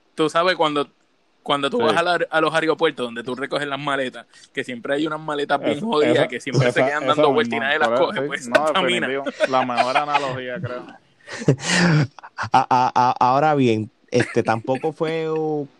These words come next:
Speaker 3: para mí, Kenepa podría. So, yo, yo, pues, como soy un caballero, le voy a dar una Kenepa. Este, Tommy, ¿cuántas Kenepas tú le das? Y si tienes alguna opinión sobre esta lucha.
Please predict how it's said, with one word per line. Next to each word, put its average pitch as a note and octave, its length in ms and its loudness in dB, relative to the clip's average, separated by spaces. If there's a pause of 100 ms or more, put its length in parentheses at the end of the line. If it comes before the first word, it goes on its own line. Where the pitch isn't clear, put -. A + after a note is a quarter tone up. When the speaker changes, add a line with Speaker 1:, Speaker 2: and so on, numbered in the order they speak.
(100)
Speaker 3:
para B2+ 240 -2
mí, D3 320 -6
Kenepa D3 400 -4
podría. C#3 540 -4 (100)
So, A2 320 -2
yo, A2 380 -2
yo, B2 340 2
pues, B2+ 140 -4
como A2+ 200 -4
soy A#2+ 180 0
un C#3 100 -4
caballero, C3+ 500 0
le A#2 80 -4
voy G#2+ 160 -2
a A2+ 40 -2
dar A#2+ 100 -4 (220)
una B2+ 160 -8
Kenepa. B2 540 -6 (160)
Este, G2+ 1000 -4
Tommy, D3 400 0
¿cuántas C3 280 -4
Kenepas C#3+ 460 -4
tú C#3 100 -8
le C3+ 80 0
das? C#3+ 140 0
Y - 40 -8
si C3 100 -8
tienes A#2+ 200 -6
alguna B2+ 260 -8
opinión A2+ 360 -10
sobre A2 240 -10
esta A2 220 -8
lucha. F#2+ 280 -20